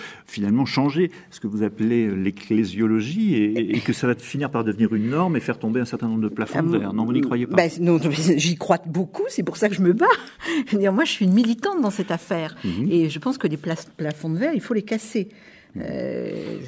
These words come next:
Speaker 2: ça fait peut-être quelques éclats et peut-être quelques diamants, qui sait, quand on casse les plafonds de verre.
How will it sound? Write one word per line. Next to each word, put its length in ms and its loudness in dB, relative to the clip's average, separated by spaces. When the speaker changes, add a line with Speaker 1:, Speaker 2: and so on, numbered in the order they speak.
Speaker 2:
ça 120 -10
fait 180 -18
peut-être 340 -8
quelques 380 -12
éclats 340 -6
et 60 -6
peut-être 280 -12
quelques 260 -8
diamants, 420 0
qui 140 -12
sait, 240 -10
quand 200 -18
on 60 -12
casse 240 -14
les 60 -18
plafonds 280 -14
de 60 -10
verre. 180 -8